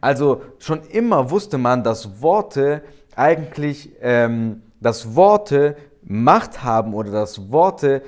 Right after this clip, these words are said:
äh, ein Leben beeinflussen können. Und wir lesen das hier in Sprüche achtzehn, Vers einundzwanzig.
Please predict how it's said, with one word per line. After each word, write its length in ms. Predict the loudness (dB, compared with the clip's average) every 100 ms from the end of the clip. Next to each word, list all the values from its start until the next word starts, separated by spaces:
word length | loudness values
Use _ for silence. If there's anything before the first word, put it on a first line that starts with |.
| -16 -8
äh, 340 | 0 2 2 -4
ein 240 | -8 -6
Leben 540 | 0 2 2 0 -4
beeinflussen 640 | -6 -6 -8 -8 -10 -12 -10
können. 200 | -10 -8
Und 200 | -6 -4
wir 80 | -2
lesen 240 | -2 -2
das 160 | -2 2
hier 200 | 2 4
in 200 | 2 -4 -8
Sprüche 600 | -20 -8 -2 0 0 -4 -2
achtzehn, 500 | -4 -4 -6 -6 -4
Vers 320 | 0 0 0
einundzwanzig. 760 | -4 -6 -4 -4 -4 -8 -12